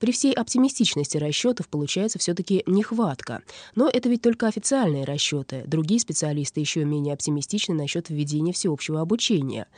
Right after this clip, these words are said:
На шестом съезде заведующих отделами народного просвещения по докладу Эпштейна была принята следующая резолюция. Наметившийся уже с тысяча девятьсот двадцать шестого двадцать седьмого годов бюджетного года понижение темпов роста сети начальных школ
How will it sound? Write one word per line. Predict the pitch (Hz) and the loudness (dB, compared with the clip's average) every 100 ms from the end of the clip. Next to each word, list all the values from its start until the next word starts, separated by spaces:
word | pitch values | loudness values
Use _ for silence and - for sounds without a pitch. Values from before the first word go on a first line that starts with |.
| - - - | -20 -14 -4
На | 202 | -2
шестом | 262 320 302 | 0 2 2
съезде | 220 247 202 | 2 2 2
заведующих | 180 185 196 - 165 | 4 4 2 0 -2
отделами | 156 147 180 170 | -2 0 2 2
народного | 156 160 151 147 | 2 0 0 -2
просвещения | 151 151 147 139 180 175 220 | -2 -4 -2 -2 0 2 2
по | 226 | 2
докладу | 151 147 156 143 - | -2 -2 -4 -2 -4
Эпштейна | 151 - - 175 233 254 254 - - | -4 -4 -2 2 2 2 -2 -10 -6
была | 180 233 | 2 2
принята | 294 254 233 233 240 | 4 2 2 2 0
следующая | - 233 151 135 147 | 2 2 2 0 -2
резолюция. | 143 160 180 139 - 123 - - - - - | 0 0 2 0 -2 -4 -6 -14 -20 -20 -2
Наметившийся | 185 214 262 247 226 208 214 | 4 4 4 2 0 2 2
уже | - 208 190 220 208 - - | 2 0 4 4 2 -2 -8
с | - | 0
тысяча | 220 - | 2 2
девятьсот | 185 202 202 175 | 4 4 2 0
двадцать | 196 - | 0 -2
шестого | - 202 214 180 | -4 -2 2 2
двадцать | 165 180 - | 2 0 0
седьмого | 208 214 151 | 2 2 2
годов | 143 156 156 139 - | 0 0 0 -2 -2
бюджетного | 160 160 160 160 156 | 0 2 0 0 -2
года | 165 151 - | 0 -2 0
понижение | 170 185 185 147 139 | 2 2 2 0 -2
темпов | 143 156 143 - | -2 -4 -4 -4
роста | 165 143 156 | -2 -2 -4
сети | - 156 147 | -2 -2 -2
начальных | 151 151 156 143 147 | -4 -2 -4 -4 -6
школ | - 277 165 | -2 0 0